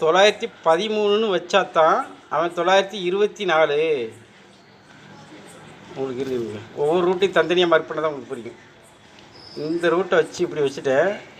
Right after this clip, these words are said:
இப்போ இந்த கான்செப்டை நான் யோசிப்பேன். தொள்ளாயிரத்தி பதிமூணு,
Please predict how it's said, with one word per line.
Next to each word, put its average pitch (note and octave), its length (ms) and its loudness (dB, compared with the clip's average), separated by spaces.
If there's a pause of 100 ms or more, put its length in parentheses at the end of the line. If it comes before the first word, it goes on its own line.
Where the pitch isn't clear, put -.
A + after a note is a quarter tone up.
(140)
இப்போ - 160 -8 (100)
இந்த F#3 120 0 (100)
கான்செப்டை G3 460 2
நான் D#3 120 0
யோசிப்பேன். C3 400 -6 (1040)
தொள்ளாயிரத்தி G#3 480 4 (160)
பதிமூணு, F#3+ 460 -2